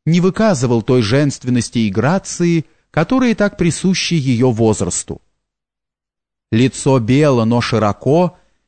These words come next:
и с чертами, не выдающимися ни тонкостью линий, ни их правильностью. Только одни глаза выделялись, и то неприятностью очертаний,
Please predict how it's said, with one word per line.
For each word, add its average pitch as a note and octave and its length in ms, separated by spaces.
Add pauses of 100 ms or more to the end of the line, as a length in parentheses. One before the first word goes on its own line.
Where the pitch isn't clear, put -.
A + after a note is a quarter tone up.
и D#3+ 100
с - 80
чертами, F#3+ 580
не F3+ 120
выдающимися E3 880
ни C#3+ 140
тонкостью A#2+ 640
линий, F3+ 520 (220)
ни B2 260
их D3 180
правильностью. F#2+ 840 (1040)
Только F#3 340
одни F3 240
глаза E3 440
выделялись, B2 800 (380)
и E3 100
то F#3 180
неприятностью F3+ 840
очертаний, G2+ 840